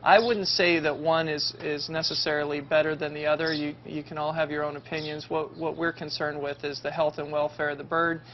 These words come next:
and also whatever style of housing, uh, that the birds are in, that the egg that's,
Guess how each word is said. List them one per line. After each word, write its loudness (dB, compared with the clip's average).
and 0
also 4
whatever 2
style 10
of 0
housing, 4
uh, 8
that 0
the 0
birds 0
are 2
in, -4
that -2
the -4
egg 2
that's, -2